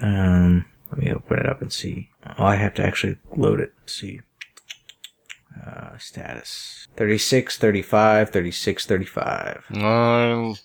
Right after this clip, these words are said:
Speaker 2: I'm level twenty.
Speaker 1: Okay.
Speaker 2: At the halfway point, so, oh, shit.
Speaker 1: I don't know what that means. Do you think you're gonna be more than me when you get
Speaker 2: Yeah,
Speaker 1: there?
Speaker 2: I th-, I think, I think so.
Speaker 1: Well,
Speaker 2: Well,
Speaker 1: I
Speaker 2: well
Speaker 1: don't know. I'm always seems to, I always seem to be a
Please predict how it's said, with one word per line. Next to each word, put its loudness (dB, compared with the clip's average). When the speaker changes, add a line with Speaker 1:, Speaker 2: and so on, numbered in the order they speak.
Speaker 2:
I'm -6
level 0
twenty. -4
Speaker 1:
Okay. 2
Speaker 2:
At -8
the -2
halfway 2
point, -6
so, -4
oh, -2
shit. 2
Speaker 1:
I 2
don't 2
know 2
what 2
that -2
means. -2
Do -2
you -2
think -2
you're 2
gonna 2
be -2
more 0
than -4
me 0
when -2
you -4
get 0
Speaker 2:
Yeah, 6
Speaker 1:
there? 6
Speaker 2:
I 6
th-, 0
I 4
think, 0
I 0
think -4
so. 2
Speaker 1:
Well, 4
Speaker 2:
Well, 4
Speaker 1:
I 6
Speaker 2:
well 4
Speaker 1:
don't 0
know. 2
I'm 2
always 4
seems 2
to, -8
I 4
always 4
seem 2
to 4
be 2
a -6